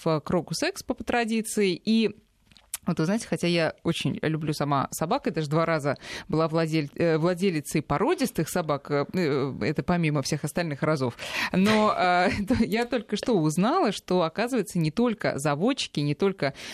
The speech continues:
э, хозяева чемпионов могут приходить на выставки. Оказывается, вот любой человек, у которого есть породистая собака с родословной, может тоже прийти и поучаствовать. А вот зачем? Оказывается, за тем, чтобы, ну, получить некую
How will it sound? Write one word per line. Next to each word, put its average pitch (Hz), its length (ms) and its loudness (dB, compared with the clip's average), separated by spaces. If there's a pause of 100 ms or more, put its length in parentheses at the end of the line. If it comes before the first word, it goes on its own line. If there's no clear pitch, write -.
(140)
э, 147 420 2
хозяева 165 380 -2
чемпионов 196 800 2
могут 208 540 0
приходить 180 420 -2
на 196 140 2
выставки. - 380 -4
Оказывается, 311 440 -4
вот 156 160 -4
любой 175 220 0
человек, 196 240 -4
у - 20 -20
которого 175 260 -2
есть 170 320 -2
породистая 160 460 -2
собака 180 480 -2 (140)
с - 460 0
родословной, 196 840 0 (320)
может 262 340 0
тоже 233 220 -2
прийти 196 480 0
и 208 220 0
поучаствовать. 202 800 0
А 165 100 -2
вот 165 160 -2
зачем? 294 520 0
Оказывается, 214 500 -2
за 147 120 0
тем, 302 240 -2
чтобы, 208 340 -2 (440)
ну, 175 260 4
получить 160 480 -2
некую 220 480 2